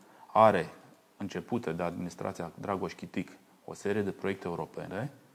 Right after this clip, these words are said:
pe care împreună ei doi le vor continua. Când spun lucrul ei doi, mă refer la Dragoș Chitic și Andrei Carabelea. Le vor continua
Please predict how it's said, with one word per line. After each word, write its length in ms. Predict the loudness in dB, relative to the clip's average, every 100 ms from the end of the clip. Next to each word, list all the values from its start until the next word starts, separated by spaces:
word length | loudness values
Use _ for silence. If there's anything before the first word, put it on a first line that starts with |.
| -20 _
pe 100 | -10
care 400 | -2 2 4 2 -4 -10
împreună 640 | -6 0 4 8 8 4 -2 -4
ei 180 | -4
doi 260 | 2 2 2
le 120 | 2
vor 220 | 2 0
continua. 560 | 2 0 0 0 0 -2 -6 -20 -20 -20 _ _ _ -18
Când 160 | -12 -12
spun 420 | -2 2 2 0 -8
lucrul 360 | -6 -4 -4 -6 -6
ei 180 | -4 -2
doi, 420 | 0 -2 -2 -10 -14 -6
mă 80 | -4
refer 320 | -4 2 2
la 100 | 4
Dragoș 380 | 2 2 0 -2
Chitic 340 | -6 -4 -4 -4 -20 -20
și 100 | -8
Andrei 260 | -4 0 -2
Carabelea. 560 | 0 0 2 2 -2 -6 -18 -20 -20 -8
Le 100 | -4
vor 220 | -2 -2
continua 580 | -2 -4 -4 -4 -4